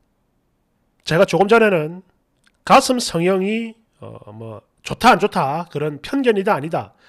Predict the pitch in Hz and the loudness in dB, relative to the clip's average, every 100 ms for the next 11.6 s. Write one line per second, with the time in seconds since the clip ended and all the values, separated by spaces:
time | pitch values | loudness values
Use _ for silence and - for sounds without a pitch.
0 | _ _ _ 170 214 208 214 185 165 170 | _ _ _ 0 2 2 -2 0 -2 -2
1 | 143 143 190 180 175 143 95 117 - 143 | -6 -6 -6 -6 -6 -8 -10 -18 -16 -4
2 | 185 202 220 226 220 170 135 175 _ _ | -2 0 -2 0 0 -4 -8 -14 _ _
3 | _ _ 120 151 294 311 302 262 247 208 | _ _ -4 0 2 2 4 4 4 4
4 | 202 180 156 170 156 135 131 170 175 135 | 2 0 -2 -4 -4 -8 -4 -2 -2 -4
5 | 151 139 120 131 143 202 185 160 135 127 | -6 -10 -12 -6 2 4 2 0 -6 -8
6 | - 165 95 92 123 _ _ _ _ - | -10 -14 -14 -18 -20 _ _ _ _ -12
7 | 139 139 139 147 - 190 - 175 127 185 | -8 -8 -10 -12 0 0 2 -4 -4 -12
8 | _ _ - 143 202 214 226 196 143 196 | _ _ -10 -4 -2 0 2 2 0 -8
9 | _ _ _ _ _ _ _ _ _ _ | _ _ _ _ _ _ _ _ _ _
10 | _ _ _ _ _ _ _ _ _ _ | _ _ _ _ _ _ _ _ _ _
11 | _ - 214 190 - | _ 2 2 2 -2